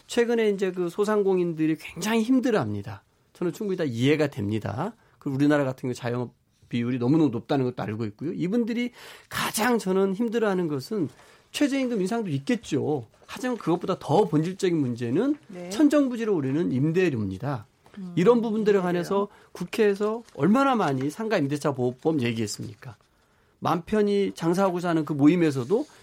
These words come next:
Speaker 1: 이런 부분들에 관해서 십 년 이상으로 계약행 청구권을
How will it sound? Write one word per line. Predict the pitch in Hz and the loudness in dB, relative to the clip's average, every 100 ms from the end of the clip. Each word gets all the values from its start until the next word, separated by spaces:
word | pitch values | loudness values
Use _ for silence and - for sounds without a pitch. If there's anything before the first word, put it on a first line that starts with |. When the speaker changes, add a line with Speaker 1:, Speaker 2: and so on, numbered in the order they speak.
| - | -4
Speaker 1:
이런 | 190 240 220 | 2 4 4
부분들에 | 196 190 175 | 2 0 2
관해서 | 156 147 | 0 -2
십 | 180 285 | 0 2
년 | 277 262 | 4 4
이상으로 | 147 127 151 139 113 127 139 | 2 2 0 0 -2 -2 -2
계약행 | 139 151 156 | -2 -2 -4
청구권을 | 147 185 175 - 147 165 262 | -8 -8 -8 -4 0 2 2